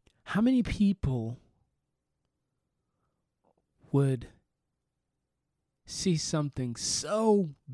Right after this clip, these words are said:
big, something so inspiring, that it would shock their system and have them create the most ridiculous,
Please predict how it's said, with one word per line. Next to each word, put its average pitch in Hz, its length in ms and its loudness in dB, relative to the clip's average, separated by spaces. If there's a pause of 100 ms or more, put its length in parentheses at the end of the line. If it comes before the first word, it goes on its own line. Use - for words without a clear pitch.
(120)
big, 160 480 2
something 165 480 -4
so 185 540 2
inspiring, 123 1120 -6 (1900)
that 127 260 -2
it 127 160 -4
would 117 380 -2 (360)
shock - 680 2
their 156 220 2
system 123 800 -6 (1080)
and 123 360 -2 (4000)
have 151 320 0
them 131 180 2
create 117 460 -4
the 107 60 -6
most 107 340 -6
ridiculous, 120 960 -2